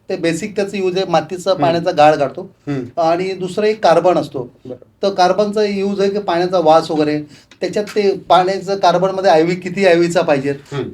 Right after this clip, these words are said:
Speaker 1: तशाप्रमाणे त्याच्याकडे, आपल्याकडे सर्टिफिकेट असतं, सर.
Speaker 2: हम्म, हम्म.
Speaker 1: कार्बन कमीत कमी एक सहाशे ते नऊशे आयव्ही पर्यंत
Speaker 2: हम्म.
Speaker 1: पाहिजे.
Speaker 2: हम्म.
Speaker 1: कुठल्या कुठल्या पाण्याला तेराशे पण आयव्ही लागतं.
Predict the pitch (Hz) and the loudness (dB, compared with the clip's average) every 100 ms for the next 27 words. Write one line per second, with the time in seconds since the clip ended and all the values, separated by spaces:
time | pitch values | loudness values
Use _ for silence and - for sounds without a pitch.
0 | 190 180 214 208 208 208 208 208 202 208 | -4 0 0 0 0 -2 -4 -4 -4 0
1 | 214 202 220 214 214 190 175 160 151 135 | 2 2 0 0 -2 0 0 2 0 -2
2 | - 135 113 - - 143 123 175 180 214 | -4 -10 -12 -12 -6 -4 2 2 2 0
3 | 214 202 214 220 208 202 202 196 175 170 | 0 -2 -2 -4 -6 -4 -2 2 2 2
4 | 208 202 185 180 196 185 190 185 180 170 | -2 0 0 2 2 2 0 -2 -4 -2
5 | 151 147 147 147 - - 131 175 170 196 | -2 -2 -6 -8 -20 -12 -8 -6 -2 -2
6 | 196 196 196 180 190 190 185 180 180 190 | 0 0 0 0 2 0 2 0 0 0
7 | 185 165 165 151 156 | 0 0 2 0 -2